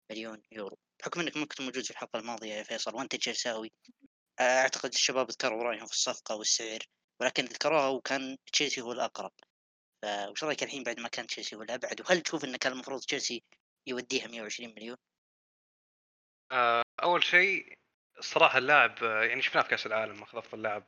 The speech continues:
Speaker 2: آه، في كأس العالم وكذا. بس، آه، آه، تدفع هالسعر على لاعب يعني تقول توه بارز، يعني بس لو تشوف مثلًا على كلام بلينغهام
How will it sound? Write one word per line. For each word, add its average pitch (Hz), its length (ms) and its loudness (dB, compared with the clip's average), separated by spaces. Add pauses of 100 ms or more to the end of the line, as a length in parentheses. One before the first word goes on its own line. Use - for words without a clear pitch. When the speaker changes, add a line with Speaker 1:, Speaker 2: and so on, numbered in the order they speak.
Speaker 2:
آه، 101 300 -6
في - 140 -20
كأس - 220 -10
العالم 101 340 -4
وكذا. - 300 -20 (420)
بس، - 220 0
آه، 143 320 8 (1040)
آه، 82 180 6
تدفع 143 520 6
هالسعر 147 340 8
على 123 240 8
لاعب 123 500 8
يعني 113 680 0 (280)
تقول 170 200 -8
توه 175 320 0
بارز، 107 540 2 (160)
يعني 123 160 -2
بس 131 160 0
لو 143 60 6
تشوف - 260 -4
مثلًا 123 520 0
على 117 180 -4
كلام 117 440 -4 (240)
بلينغهام 107 640 -6